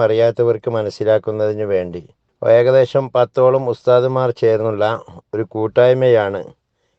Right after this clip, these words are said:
ഇതിൻ്റെ കണ്ടന്റ് തയ്യാറാക്കുന്നത്. ഇതിൽ പ്രത്യേകമായി കേരളത്തിലെ തർക്ക വിഷയങ്ങൾ, സുന്നികളും മുജാഹിദുകളുമായി അല്ലെങ്കിൽ ജമാഅത്തുകാരുമായി അല്ലെങ്കിൽ മറ്റുള്ള ഏതെങ്കിലും പ്രാസ്ഥാനികമായുള്ള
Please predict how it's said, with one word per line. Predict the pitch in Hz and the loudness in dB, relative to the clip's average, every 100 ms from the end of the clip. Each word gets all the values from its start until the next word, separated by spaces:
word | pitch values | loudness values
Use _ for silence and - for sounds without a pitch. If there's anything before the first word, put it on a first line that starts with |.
| - | -18
ഇതിൻ്റെ | 104 110 117 123 123 | -10 -8 -2 0 0
കണ്ടന്റ് | - 110 107 113 113 117 - | -4 -6 -2 -4 -4 -8 -4
തയ്യാറാക്കുന്നത്. | 110 104 104 98 - 87 80 71 _ _ _ _ _ _ - | -2 0 0 -2 -2 -6 -6 -8 _ _ _ _ _ _ -10
ഇതിൽ | 113 117 123 131 | -2 0 0 -2
പ്രത്യേകമായി | - 98 - 120 123 127 117 110 120 - | -8 -8 0 2 2 0 0 0 -4 -6
കേരളത്തിലെ | 104 110 113 120 - 110 120 123 - _ - | 0 0 2 -2 -2 -2 0 -2 -10 _ 0
തർക്ക | 117 113 143 | 0 2 2
വിഷയങ്ങൾ, | 135 - 123 107 98 90 87 95 | 2 2 0 2 0 -2 -4 -14
സുന്നികളും | - 107 107 117 120 120 | -8 -6 -4 0 0 0
മുജാഹിദുകളുമായി | 113 117 120 123 123 117 113 107 110 | 0 2 4 2 2 2 2 -2 -2
അല്ലെങ്കിൽ | 113 113 113 117 | -2 -2 -4 -4
ജമാഅത്തുകാരുമായി | 110 110 113 120 117 127 117 113 110 107 117 | -2 -2 0 -2 0 2 2 2 -2 -4 -2
അല്ലെങ്കിൽ | 110 107 110 113 | -2 -4 -4 -4
മറ്റുള്ള | 113 107 - 117 120 120 104 | -4 -8 -4 0 2 2 2
ഏതെങ്കിലും | 110 120 117 120 113 | 0 0 -2 -2 -2
പ്രാസ്ഥാനികമായുള്ള | 110 110 - 120 123 123 117 113 104 101 | -2 -2 0 0 0 0 0 -2 -2 -2